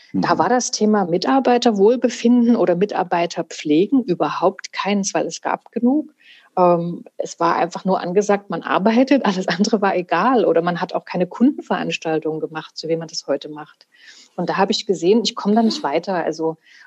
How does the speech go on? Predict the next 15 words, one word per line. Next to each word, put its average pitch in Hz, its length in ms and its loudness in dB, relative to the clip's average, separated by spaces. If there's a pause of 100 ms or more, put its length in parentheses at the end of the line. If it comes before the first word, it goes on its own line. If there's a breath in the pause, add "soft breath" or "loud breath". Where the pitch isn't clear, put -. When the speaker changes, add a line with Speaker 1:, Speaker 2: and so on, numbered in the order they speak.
(120)
Speaker 1:
ähm, 160 240 2
ich 165 100 -8
musste 190 240 -2
mich 208 120 2
dann 190 100 2
entscheiden, 185 580 2
entweder 202 680 0 (340 loud breath)
ich - 360 -6
bleibe 226 420 2
in 202 280 -2
dieser 190 280 -2
reinen 196 480 0
Anwaltswelt, 269 1120 -2 (440 loud breath)
ähm, 190 440 4 (120)
oder 202 840 2